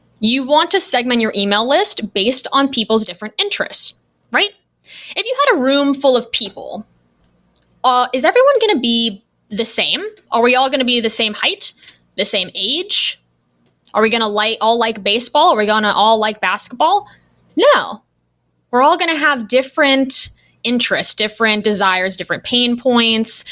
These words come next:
and we're gonna also be at different stages in our life. These are things you need to take into account with your email list because your subscribers are people too,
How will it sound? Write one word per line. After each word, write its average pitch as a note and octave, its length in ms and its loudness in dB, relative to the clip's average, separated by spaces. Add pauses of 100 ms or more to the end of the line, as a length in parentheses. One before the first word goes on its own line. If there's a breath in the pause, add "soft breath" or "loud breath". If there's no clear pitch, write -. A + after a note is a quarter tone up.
(260 loud breath)
and G3+ 340 -2
we're A#3+ 120 0
gonna D4+ 140 2
also D4 360 2
be A#3 260 0
at A3 120 0
different B3+ 240 0
stages A#3 400 2
in C4+ 80 0
our C4+ 120 4
life. - 380 -2 (720 loud breath)
These E4 200 0
are F#4+ 80 0
things D4+ 260 -2
you C4+ 80 0
need A#3 120 2
to A#3+ 60 -2
take A#3 200 -2
into G#3 240 0
account A#3 640 0
with G3+ 240 0
your A3 160 0
email A#3 300 4
list - 460 -4 (140)
because A#3+ 280 0
your C4 80 2
subscribers D#4 720 2 (140)
are C4 240 4
people B3+ 400 0
too, G#3 440 0